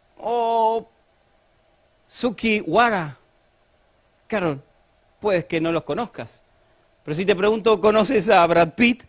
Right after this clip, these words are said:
<laughs> Amén, dice la dama, ¿no? O no sé, o,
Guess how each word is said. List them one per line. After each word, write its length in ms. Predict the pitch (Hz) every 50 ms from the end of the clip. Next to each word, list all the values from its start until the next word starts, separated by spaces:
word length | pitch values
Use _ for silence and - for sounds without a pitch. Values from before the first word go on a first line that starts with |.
| _
<laughs> 140 | - - _
Amén, 1800 | 214 156 156 143 160 - _ _ _ _ _ _ _ _ _ _ - - 202 208 190 190 185 170 - - 370 440 539 571 605 605 554 466 339 208
dice 240 | 185 180 - - 175
la 120 | 170 151
dama, 420 | 151 196 190 202 185 185 160 139 156
¿no? 300 | 214 285 415 370 302 - _ _ _ _ _ _ _ - - - - - - _ _ _ _ _ _ _ _ _ _ _ _ _ _ _ _ _ _ _
O 200 | 180 202 214 220
no 120 | 240 254
sé, 640 | - - 370 427 427 381 - 165 143 135 131 123 -
o, 760 | 87 90 143 151 151 151 147 147 147 147 143 143 139 151